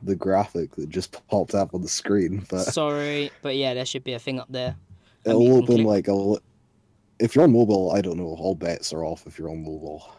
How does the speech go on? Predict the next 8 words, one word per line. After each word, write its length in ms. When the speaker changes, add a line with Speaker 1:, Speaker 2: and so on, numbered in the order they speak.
Speaker 2:
I 120
apologise 680
if 220
you're 180
on 120
a 180
Speaker 1:
Our 160
apologies. 800